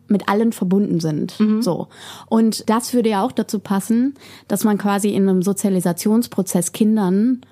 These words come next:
Speaker 1: sowas aberzieht, weil das gehört sich nicht.
Speaker 2: Genau,
Speaker 1: Und das ist,
Speaker 2: genau,
Speaker 1: ähm,
Speaker 2: ja.
Speaker 1: ne? Und das passt ja eigentlich doch noch ganz gut dazu, auch, dass sie eben doch noch so zugänglich sind, weil sie einfach eben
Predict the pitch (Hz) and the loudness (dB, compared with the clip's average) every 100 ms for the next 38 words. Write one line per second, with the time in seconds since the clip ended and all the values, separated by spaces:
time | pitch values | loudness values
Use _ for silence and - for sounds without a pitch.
0 | _ - 185 185 180 180 - - 185 175 | _ -6 -2 0 0 -2 -4 -2 -2 -2
1 | 170 180 175 165 160 151 - - - _ | -2 0 0 0 -2 -4 -6 -8 -14 _
2 | - 220 190 180 165 190 - - 151 185 | -2 2 2 2 0 -2 -2 -4 0 2
3 | 175 175 170 180 190 269 - - - - | 2 0 -2 0 2 2 -2 -18 -20 -20
4 | - - 208 208 208 214 - 247 - 226 | -10 0 2 2 0 -2 0 -2 0 0
5 | 233 220 240 233 220 196 185 - 220 185 | 0 0 0 0 0 0 -2 -2 -2 -2
6 | 180 - 190 - 185 180 - 214 - 208 | -2 -2 -2 0 0 -2 -2 -2 0 0
7 | 190 185 196 208 - 185 - 262 180 180 | 2 0 2 0 0 -2 0 0 2 2
8 | 180 196 180 185 190 214 180 180 180 190 | 0 -2 -4 -2 0 0 0 0 -2 0
9 | 185 185 | 2 0